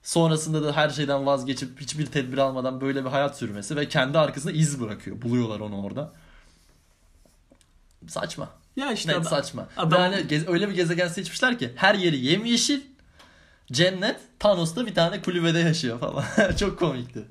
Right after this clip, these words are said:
Speaker 2: Adam mısır koçanını kemiriyor işte, ne güzel hayat yaşıyor yani.
Speaker 1: İşte böyle bitki topluyor, işte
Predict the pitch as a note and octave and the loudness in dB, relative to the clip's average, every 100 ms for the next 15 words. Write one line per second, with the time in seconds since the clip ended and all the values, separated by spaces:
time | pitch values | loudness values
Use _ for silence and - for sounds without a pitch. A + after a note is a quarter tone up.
0 | - _ D#3 C#3+ D3+ E3 E3 E3 D#3+ B2+ | -20 _ -6 0 4 4 2 -2 -2 -2
1 | C#3+ D3+ E3 F3+ D#3+ C#3 C3 - C#3+ D#3 | -2 0 0 0 0 -2 -6 -4 0 2
2 | C3 D3+ E3 E3+ E3+ E3 - C#3+ B2 A#2 | 2 0 2 2 0 -4 -4 -6 -6 -8
3 | B2 A#2+ D#3 D#3 C#3+ C#3+ C#3+ D3 - - | -10 -8 -4 -2 0 0 -2 -6 -10 -4
4 | B2 - G#2 A#2+ C3 | -4 -4 -8 -8 -8